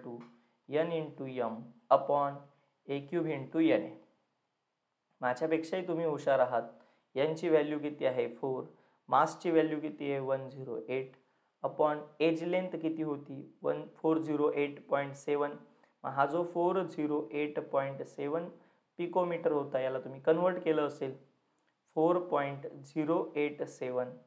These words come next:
into ten raise to minus eight centimeter. बघा, point shift करून आपण direct सेंटीमीटरमध्ये convert केलं.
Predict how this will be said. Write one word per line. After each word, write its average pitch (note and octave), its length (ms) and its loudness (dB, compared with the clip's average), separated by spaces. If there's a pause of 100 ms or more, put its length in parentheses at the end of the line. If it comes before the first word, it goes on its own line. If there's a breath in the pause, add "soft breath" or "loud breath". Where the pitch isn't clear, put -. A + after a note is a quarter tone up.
(320 soft breath)
into E3 340 -4 (140)
ten C#3+ 180 0 (100)
raise C3 220 -6 (100)
to B2+ 80 -10 (260)
minus B2+ 420 -4 (120)
eight F3+ 320 -4
centimeter. A#2+ 760 -8 (200)
बघा, A#2+ 140 0
point D3+ 340 2
shift E3+ 280 -6
करून G3 240 2
आपण D#3+ 260 0
direct C#3 300 2
सेंटीमीटरमध्ये A2+ 680 -8
convert A#2+ 300 -10
केलं. - 200 -20